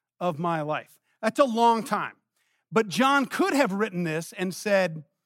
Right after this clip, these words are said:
"You know, one who was lying there had been an invalid all of his life," but he didn't. He picked the fact that this man had been an invalid for thirty-eight years. Now, I believe this man exists.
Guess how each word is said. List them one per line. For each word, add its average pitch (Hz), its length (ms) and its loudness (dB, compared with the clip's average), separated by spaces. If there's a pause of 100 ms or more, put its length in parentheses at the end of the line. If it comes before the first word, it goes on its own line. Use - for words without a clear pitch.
(640)
"You 269 120 4
know, 339 140 6
one 349 300 4
who 320 120 4
was 247 180 0
lying 269 380 2
there 190 200 0
had 190 160 -4
been 226 120 0
an 214 100 0
invalid 196 680 -2 (200)
all 196 180 2
of 180 80 0
his 151 140 -6
life," 131 320 -8
but 233 100 0
he 277 60 4
didn't. 247 480 -4
He 240 160 -4
picked 247 420 -2 (440)
the 185 120 2
fact 208 640 -2 (220)
that 165 140 -4
this 226 200 -2
man 220 240 0
had 190 240 -2
been 196 240 -2
an 214 220 -6
invalid 226 500 -2
for 185 140 -6
thirty-eight 240 1300 -4
years. 185 220 -2
Now, 202 180 2 (320)
I 240 140 6
believe 285 320 0
this 269 180 -2
man 240 200 -2
exists. 180 460 -6